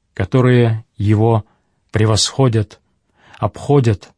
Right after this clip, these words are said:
овладевают им самим. Для этих сил его конкретное существо, его мир жизни, die Lebenswelt, не имеет никакой цены, никакого интереса. Он намеренно забыт,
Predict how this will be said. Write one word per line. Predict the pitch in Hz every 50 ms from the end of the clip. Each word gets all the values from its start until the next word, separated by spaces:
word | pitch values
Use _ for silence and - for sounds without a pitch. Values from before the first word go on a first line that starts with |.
| _ _ _ _ _ _ _
овладевают | - 101 95 107 113 110 101 110 110 123 135 127 120 113 -
им | 196 135 113 101
самим. | - - 104 101 107 107 107 101 92 87 - _ _ _ _ _ _ _ _ _ _ _ _ _ _ _ _ _ _
Для | 101 101 107 117
этих | 117 123 117 - 110 95 -
сил | - - - 147 151 147 139 - _ _ _ _ _ _ _ _
его | 120 120 123 123 139 131
конкретное | - - 127 127 107 123 127 139 131 - - 117 113 110
существо, | 104 - - 107 - - 113 104 - - - 107 131 131 120 - _ _ - - _ _ _
его | - 113 117 120 117 131 135 131 123 95 82
мир | 113 120 127 123 123 113 98 - -
жизни, | 117 104 120 175 170 147 123 120 110 104 101 92 - _ _ _ _ _ -
die | 104 113 113 110 107
Lebenswelt, | 101 113 123 117 120 117 110 - - - 110 113 107 104 - - _ _ _ _ _ _ _ _ _ _ _ _ _ _
не | 117 113 117 120 120
имеет | 123 131 131 131 - 135
никакой | 123 113 - 120 - - 135 127
цены, | - - - 107 107 117 117 101 - _ _ _ _ _ _ _ _ _
никакого | - 98 95 90 - 92 - 135 143 143 143 135
интереса. | 135 127 - 131 127 123 110 - - - 87 78 - _ _ _ _ _ _ _ _ _ _ _ _ - _
Он | - 110 120 117 113
намеренно | 113 113 113 127 131 127 117 113 110 107 104 104
забыт, | 92 92 98 92 90 113 139 139 - -